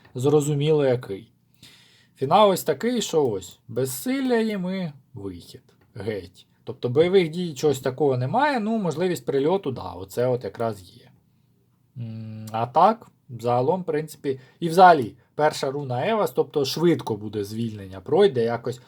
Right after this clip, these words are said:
що називається, заснули під окупантами, проснулись під З С У, да? Якось так. Схоже на те. Ну, схо-, і схоже, що вони взагалі звідти вийдуть, тобто якісь там міські бої, ні, не про те мова. Ну, ось, да, ось приліт, десь там може бути, де вони засіли. Оце да,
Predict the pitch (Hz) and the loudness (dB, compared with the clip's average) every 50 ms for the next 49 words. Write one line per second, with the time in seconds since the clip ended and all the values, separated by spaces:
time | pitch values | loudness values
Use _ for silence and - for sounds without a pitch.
0 | _ _ _ 127 123 127 127 127 127 123 127 123 120 139 - 131 - 185 185 175 | _ _ _ -6 -4 0 0 2 0 2 2 0 0 0 -2 -2 -2 0 0 0
1 | 170 - 156 156 143 151 135 151 147 170 196 214 214 208 208 175 156 139 131 139 | 0 0 0 0 0 -2 -2 -4 -2 2 2 2 2 2 -2 -2 -2 -6 -6 -4
2 | 135 127 127 160 165 160 156 131 131 139 131 120 120 127 123 123 - 143 123 101 | -6 -4 -4 -4 -4 -4 -4 -4 -6 -6 -6 -4 -4 -6 -6 -4 -4 -6 -6 -6
3 | 92 92 92 107 131 160 165 - _ _ _ - 117 120 123 143 131 131 - - | -8 -10 -6 -4 -2 -2 -4 -6 _ _ _ -4 -4 -2 0 -2 -2 -4 -6 -8
4 | 95 90 - - - - - - - - - - - _ _ _ _ - - - | -10 -12 -12 -16 -20 -18 -18 -18 -18 -18 -20 -20 -20 _ _ _ _ -10 -2 0
5 | 175 185 151 175 170 165 170 - - 127 110 98 90 - _ _ 151 165 180 - | 2 2 2 2 2 2 2 0 0 -2 -4 -4 -6 -12 _ _ -6 -6 -4 2
6 | - 202 214 220 226 226 226 226 226 220 202 196 - 233 220 202 208 196 - 214 | 4 4 6 6 4 4 4 4 4 2 0 0 2 2 2 4 2 0 0 0
7 | 208 208 208 180 196 202 196 165 139 117 113 117 - - - 135 131 170 233 254 | 0 0 0 4 4 6 6 4 0 -2 -4 -6 -6 -2 -2 0 2 2 2 0
8 | 233 190 185 - - 156 - - - - 233 190 - - 175 156 165 160 - - | 0 -2 -4 -4 -4 -4 -2 -2 -2 -2 -2 -6 -6 -4 -4 -4 -4 -6 -4 -4
9 | 208 180 160 175 190 214 214 208 190 156 131 117 101 101 104 - - 143 139 196 | -4 -2 0 0 0 0 -2 -2 -4 -6 -6 -6 -8 -10 -10 -6 -6 -2 0 0
10 | 196 208 247 285 302 285 269 262 254 254 254 _ _ _ _ _ 240 254 254 214 | 0 0 4 4 4 6 6 4 2 0 -2 _ _ _ _ _ -2 0 0 2
11 | 147 151 147 143 143 151 170 160 - - 165 165 170 185 202 214 196 147 135 151 | 4 6 6 8 6 6 4 2 -2 -4 -4 -2 -2 -2 -4 -4 -4 -2 -2 -2
12 | 143 139 - 139 131 131 139 139 131 131 120 127 147 143 - 117 117 117 113 117 | -2 -2 -4 -6 -4 -6 -4 -2 -2 -2 -2 -2 -4 -4 -6 -4 -4 -4 -6 -6
13 | 113 110 104 104 101 - - - 98 92 90 98 117 131 127 - 170 123 101 92 | -8 -10 -10 -12 -12 -12 -12 -14 -14 -12 -8 -6 -6 -4 -2 -2 -2 -2 -4 -6
14 | 87 | -10